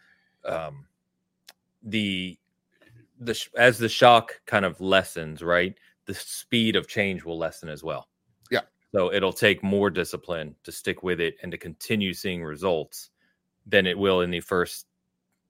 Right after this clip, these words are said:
Speaker 1: few weeks, if you will. So I'm happy for you, man. I love to hear it. I've seen your updates with your, your walks and your fitness and your eating and everything. It's awesome. I love it.
Speaker 2: Yeah.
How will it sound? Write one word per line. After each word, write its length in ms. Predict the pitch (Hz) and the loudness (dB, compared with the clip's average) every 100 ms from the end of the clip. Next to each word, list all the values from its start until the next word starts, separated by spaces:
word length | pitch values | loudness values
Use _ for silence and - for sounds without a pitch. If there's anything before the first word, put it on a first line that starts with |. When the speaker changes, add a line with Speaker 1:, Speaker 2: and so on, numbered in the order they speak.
| _ | _
Speaker 1:
few 220 | - 95 | -6 -4
weeks, 400 | 82 80 - - | -4 -8 -10 -14
if 120 | 82 - | -14 -12
you 80 | 76 | -8
will. 220 | 76 73 | -8 -10
So 340 | - 92 80 73 | -6 -2 0 2
I'm 140 | 98 95 | 0 4
happy 280 | 107 - | 2 2
for 220 | 107 120 110 | 0 2 2
you, 80 | |
man. 180 | 107 107 | 2 2
I 60 | 95 | 2
love 220 | 90 92 | 0 -2
to 80 | 90 | -2
hear 180 | 90 98 | 0 0
it. 60 | |
I've 100 | 90 | 0
seen 200 | - 98 | -2 -4
your 200 | 90 90 | -2 -2
updates 460 | 92 98 95 - - _ - - _ | -2 -4 -6 -8 -20 _ -20 -20 _
with 140 | 104 | -4
your, 200 | 92 87 | 0 0
your 200 | 85 90 | -2 -4
walks 340 | 87 101 101 - | 0 2 2 0
and 60 | |
your 80 | 87 | -8
fitness 340 | - 101 95 - | -4 -4 -4 -6
and 80 | 85 | -6
your 80 | |
eating 300 | 82 95 92 | -6 -4 -4
and 40 | 90 | -4
everything. 240 | 85 92 | -6 -6
It's 100 | 85 | -6
awesome. 340 | 90 85 - - _ | -2 -2 -4 -18 _
I 60 | 95 | -6
love 160 | 87 76 | -4 -4
it. 80 | - _ | -8 _
Speaker 2:
Yeah. 100 | - | -18